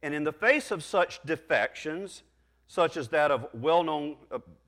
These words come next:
just this Friday, a well-known Christian children's author defected from the faith, we begin to wonder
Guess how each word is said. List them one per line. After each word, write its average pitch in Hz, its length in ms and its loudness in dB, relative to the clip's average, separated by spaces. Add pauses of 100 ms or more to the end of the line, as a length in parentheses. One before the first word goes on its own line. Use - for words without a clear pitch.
(580)
just - 320 -8
this 165 140 -10
Friday, 170 400 2
a 101 80 0
well-known 143 520 -2
Christian 135 640 -12 (380)
children's 151 600 -2
author 110 560 -2
defected 113 540 -4
from 101 160 -10
the 95 100 -8
faith, 98 420 -6 (960)
we 135 160 -2
begin 185 380 -2
to 175 100 -8
wonder 120 500 -2